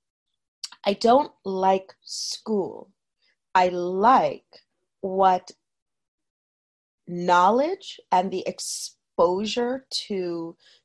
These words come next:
new thinking, new information, what that does to the mind and the person, what it opens up for you. And that the greatest piece of it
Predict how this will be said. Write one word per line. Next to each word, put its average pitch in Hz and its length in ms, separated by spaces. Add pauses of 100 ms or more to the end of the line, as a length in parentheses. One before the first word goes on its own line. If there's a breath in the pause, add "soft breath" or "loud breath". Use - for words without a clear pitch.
new 196 500
thinking, 208 800
new 185 320
information, 196 1080 (440 soft breath)
what 185 500
that 180 460
does 165 540 (140)
to 180 600
the 170 180
mind 170 680
and 170 240
the - 80
person, - 600 (400 soft breath)
what 190 220
it - 200
opens 180 500
up 175 280 (320)
for 160 200
you. - 280 (580 soft breath)
And 180 280
that 175 300
the 175 200
greatest 214 960 (1300)
piece - 440 (100)
of 170 280
it 170 220